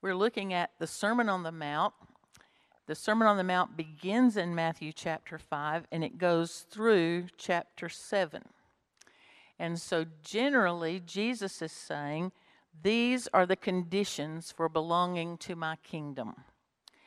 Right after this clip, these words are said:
These are the qualities of life that my kingdom demands. This is the nature of my reign and rule in the world." And of course, it's very different, isn't it, from what we're accustomed to,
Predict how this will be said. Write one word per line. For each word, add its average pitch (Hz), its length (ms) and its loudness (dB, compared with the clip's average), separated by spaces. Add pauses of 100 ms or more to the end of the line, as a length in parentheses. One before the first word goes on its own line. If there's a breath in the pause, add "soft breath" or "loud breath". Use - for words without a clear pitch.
(500 soft breath)
These 233 480 2
are 165 160 4
the 170 80 -2
qualities 220 800 6
of - 260 -6
life 151 460 2
that - 160 2
my 170 160 2
kingdom 180 480 0
demands. 170 720 2
This 226 240 2
is 214 160 2
the 165 180 -2
nature 180 760 2 (400 loud breath)
of 165 200 2
my 180 260 2
reign 170 480 2
and 180 240 -2
rule 170 380 4
in 160 160 -4
the 175 100 -6
world." 240 500 0 (540 soft breath)
And 147 140 -10
of - 40 -16
course, 156 280 -2
it's - 180 -8
very 180 280 2
different, 180 420 2 (320)
isn't 170 240 0
it, - 160 -4
from 156 160 -6
what 165 200 4
we're 240 180 6
accustomed 127 440 0
to, 147 300 -2